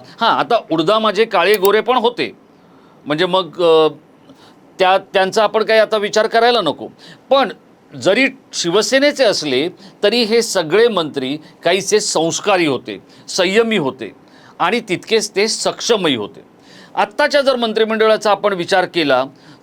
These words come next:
तर यांचं करायचं काय, असा प्रश्न देवेंद्र फडणवीसांना पडू शकतो. मग तुम्ही, अ, संजय शिरसाटांचा उ-, उल्लेख करू शकता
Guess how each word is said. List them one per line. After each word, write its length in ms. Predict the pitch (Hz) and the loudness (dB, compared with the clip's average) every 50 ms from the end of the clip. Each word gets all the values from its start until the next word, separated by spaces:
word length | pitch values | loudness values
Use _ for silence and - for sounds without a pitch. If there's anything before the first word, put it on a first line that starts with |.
| - | -2
तर 140 | 208 226 233 220 - - - | 0 0 0 -2 -8 -8 -2
यांचं 380 | 160 170 170 180 175 - - 254 | 0 0 0 0 -2 -2 -2 -2
करायचं 580 | 247 - - 202 202 247 269 285 226 - 269 | -2 0 0 2 2 2 2 0 0 0 -2
काय, 280 | - - 185 151 147 156 156 - - - | 0 2 2 2 2 0 -4 -8 -12 -6
असा 200 | - 170 - 233 | -6 -2 0 0
प्रश्न 480 | 220 226 220 240 240 233 - 202 190 190 | -2 0 0 -2 -2 -2 -2 -2 -2 0
देवेंद्र 360 | 170 165 165 180 208 214 214 | 2 2 2 2 2 2 0
फडणवीसांना 600 | - - 202 165 180 175 170 135 170 165 180 208 | 0 0 -2 -2 0 -2 0 0 0 0 0 -2
पडू 280 | 214 - 165 147 147 127 | -2 0 0 -2 -2 -2
शकतो. 380 | - 127 - - - 87 - - - - - - - - - | -4 -8 -10 -10 -18 -20 -20 -20 -20 -20 -20 -20 -20 -10 -4
मग 160 | 160 190 180 - | -4 -4 -2 -2
तुम्ही, 280 | 190 180 175 175 170 160 147 135 135 - - - - | -2 0 2 2 0 0 -2 -6 -12 -18 -20 -10 -2
अ, 180 | - 139 135 123 113 - _ _ _ - - | 0 0 0 0 -2 -8 _ _ _ -14 -8
संजय 360 | - - 180 156 151 156 170 160 | -4 -2 -2 0 0 0 -2 -2
शिरसाटांचा 760 | - 175 147 143 - 233 226 226 220 196 160 190 170 156 147 | -2 -4 -6 -2 -2 0 0 0 0 0 0 2 2 2 2
उ-, 440 | 143 139 135 139 135 135 135 135 131 | 0 -2 -6 -6 -4 -2 -2 -2 -2
उल्लेख 240 | 139 143 139 156 156 | -2 -2 0 0 0
करू 240 | 151 - 143 135 135 | 0 0 -2 -2 -2
शकता 420 | 131 139 127 - - 117 107 107 | -4 -6 -8 -4 -2 -2 -2 -2